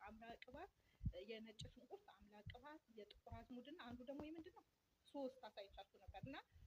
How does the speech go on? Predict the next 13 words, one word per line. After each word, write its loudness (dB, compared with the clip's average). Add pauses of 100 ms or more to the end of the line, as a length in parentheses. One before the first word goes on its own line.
(100)
ሶስቱንም 2
በየእቃቸው -2
ጥንጥ -8
ጥንጥ 0
ከማደርግ 0 (500)
በዚህ 6
ሶስቱንም -2
ደፈ-፣ 4 (260)
ደፋኋቸው -6
እዚህ -2
እንዲቀላቀልኳቸው 4
ማለት -2
ነው -14